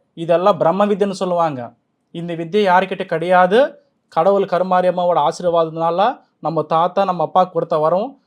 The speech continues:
அந்த அப்பா வந்து எனக்கு கொடுத்த வரோம், எல்லாமே நாங்க வந்து இதுல வந்து சர்வீஸ் எல்லாம் பண்ணிக்கிட்டு இருக்கு.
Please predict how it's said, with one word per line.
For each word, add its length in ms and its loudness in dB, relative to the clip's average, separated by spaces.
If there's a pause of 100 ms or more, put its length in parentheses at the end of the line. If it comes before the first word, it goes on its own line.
அந்த 240 -2
அப்பா 240 2
வந்து 200 0
எனக்கு 180 -10
கொடுத்த 260 -4
வரோம், 420 2 (160)
எல்லாமே 480 2
நாங்க 220 -4
வந்து 280 -8
இதுல 200 -6
வந்து 320 -6
சர்வீஸ் 380 -2
எல்லாம் 160 0
பண்ணிக்கிட்டு 400 -6
இருக்கு. 220 -20